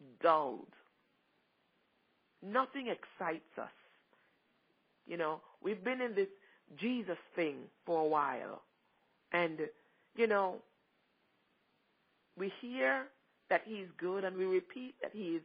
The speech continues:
good. We give the standard responses. But in our daily walk, we have become complacent. If we are honest with ourselves,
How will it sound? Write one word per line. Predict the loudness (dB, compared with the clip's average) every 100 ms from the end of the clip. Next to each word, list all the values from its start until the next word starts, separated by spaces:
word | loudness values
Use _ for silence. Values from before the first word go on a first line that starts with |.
| -6
good. | -4 -2 -4 -6 -14 _ _ _ _ _ _ _ -10
We | -4
give | 0 2
the | 2 0
standard | -2 -2 -2
responses. | -4 -6 -8 2 4 4 0 -10 -14 _ -20 _ _ _ _ _ _ _ _ _ 0
But | 0 2
in | 0
our | 2 2 0 2
daily | 2 2 0 -2 -2 -4 -6 2
walk, | 4 4 2 -6 -14 _ _ _ _ _ _ _ _ _ _ _ _ _
we | -2 2
have | 4 2 -4
become | -8 0 2 2 0 -10 -4
complacent. | -4 -4 -10 -4 0 0 0 -6 -10 -10 -12 -20 _ _ _ _ _ _ _ _ _ -12
If | -4
we | 2 2
are | 2
honest | 0 0 -2 -6
with | 0
ourselves, | 0 0 -2 -2 0 -2